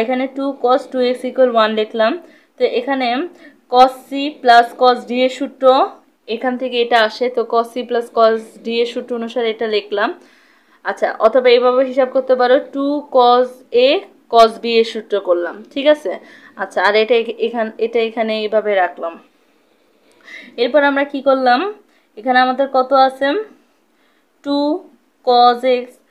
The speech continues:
আচ্ছা, এরপরে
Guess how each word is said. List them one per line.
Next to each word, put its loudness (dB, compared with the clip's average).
আচ্ছা, -8
এরপরে 0